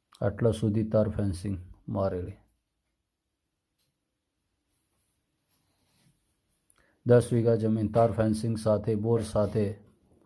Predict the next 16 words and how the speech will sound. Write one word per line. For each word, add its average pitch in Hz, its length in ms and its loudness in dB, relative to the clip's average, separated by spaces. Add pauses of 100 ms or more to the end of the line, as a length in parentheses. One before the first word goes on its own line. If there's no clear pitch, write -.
(1900)
મકાન 117 380 6
અને 120 240 0
તબેલો 120 640 0 (140)
બનાવેલો. 110 640 0 (840)
આ 113 80 -6
દેખાય 104 420 -2
તે. 104 220 -10 (2250)
આ - 60 -20 (120)
પાછળથી - 680 -10 (1200)
આ 104 100 4
જમીન. 104 520 0 (1040)
હાલ 110 180 4
કોઈ 120 160 0
વાવેતર 110 520 0
કરેલું 104 420 -2
નહીં. 95 280 -6